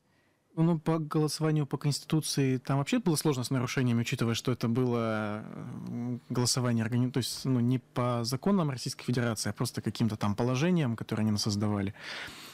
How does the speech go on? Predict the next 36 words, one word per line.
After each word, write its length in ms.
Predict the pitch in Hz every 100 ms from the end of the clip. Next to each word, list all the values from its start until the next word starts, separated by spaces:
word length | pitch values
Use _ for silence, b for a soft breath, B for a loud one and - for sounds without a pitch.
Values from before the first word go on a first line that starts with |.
| B
Поэтому 320 | 151 - 143
официально, 580 | - - 147 147 135 113
конечно, 340 | 107 113 107 110
нарушений, 560 | 113 110 113 98 92 - -
м, 640 | - - 57 120 120 131
ничего 300 | 143 139 143
не 80 | 127
признавалось, 720 | 117 113 135 170 196 175 - 147 -
все, 140 | 139
что 140 | -
обычно 240 | 131 131 127
на 60 |
выборах 200 | 127 127
признается 460 | - 127 123 117 -
нарушениями. 720 | 120 123 127 120 117 110 113 B B B B B B B
Но 880 | - 127 135 160 175 175 165 151 - _ _ _ -
были 240 | 156 190 180
ситуации, 480 | - 160 147 139
то 80 | 117
есть 80 | 110
было 220 | 117 147
много 420 | 139 135 143 135 131
информации 880 | 117 131 120 147 175 - - 117
и 60 | 117
звонков, 560 | 113 123 127 175 175 -
и, 380 | 131 143 131 135
в 40 |
общем, 200 | 143 -
собственно 300 | 143 151 - 139
говоря, 140 | 139
сейчас, 260 | - 160 -
когда 160 | 120
мы 100 | 117
собираем 360 | 113 123 127 123
членов 260 | 113 127 -
комиссий, 460 | 156 208 - 127